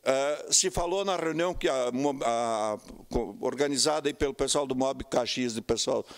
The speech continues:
do Conceplan, que seriam cinquenta e cinco inconsistências, e que eles teriam vislumbrado mais duas, seriam cinquenta e sete inconsistências. Bom,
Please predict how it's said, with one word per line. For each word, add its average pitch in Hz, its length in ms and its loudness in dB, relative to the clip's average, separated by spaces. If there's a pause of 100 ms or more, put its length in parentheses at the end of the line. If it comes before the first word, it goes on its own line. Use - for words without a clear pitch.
do 233 80 0
Conceplan, 170 640 0 (480)
que 151 140 2
seriam 170 340 2
cinquenta 185 800 2 (640)
e 143 180 0 (320)
cinco 190 680 2
inconsistências, 156 1300 0 (340)
e 156 100 2
que - 140 0
eles 190 240 2
teriam 185 420 0
vislumbrado 165 640 0
mais 170 320 0
duas, 147 380 0
seriam 143 320 0
cinquenta 156 540 2
e 139 60 2
sete 151 360 2
inconsistências. 135 920 0 (720)
Bom, 139 520 0